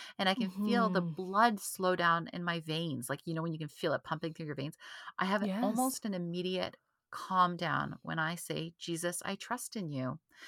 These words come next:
Speaker 1: So it is worth trying to combat. It is worth trying to break this habit. Uh, it, we can do this.
Speaker 2: Mm-hmm. I can see how it would put so much stress,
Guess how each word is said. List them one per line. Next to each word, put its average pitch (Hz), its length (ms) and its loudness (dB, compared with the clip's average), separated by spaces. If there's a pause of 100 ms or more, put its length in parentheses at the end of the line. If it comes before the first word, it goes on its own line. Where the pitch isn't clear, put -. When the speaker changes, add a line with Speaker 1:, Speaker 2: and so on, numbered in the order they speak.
(400)
Speaker 1:
So 226 340 8
it 240 180 2
is 247 180 0
worth 202 320 -2 (160)
trying 208 320 6
to 226 60 -2
combat. 226 560 4
It 175 100 -2
is 170 120 -4
worth 170 220 -4
trying 170 200 -4
to 165 80 -4 (140)
break 175 280 -2
this 185 160 -6
habit. 156 640 -2
Uh, 156 280 2 (120)
it, - 120 -4 (160)
we 208 140 -4
can 214 180 -4
do 220 160 -8
this. - 420 -10 (600)
Speaker 2:
Mm-hmm. 202 640 4 (120)
I 226 60 2
can 240 220 4
see 220 500 4 (540)
how 190 300 8
it 202 140 4
would 185 200 4
put 185 240 0
so 196 220 2
much 185 180 0
stress, - 720 0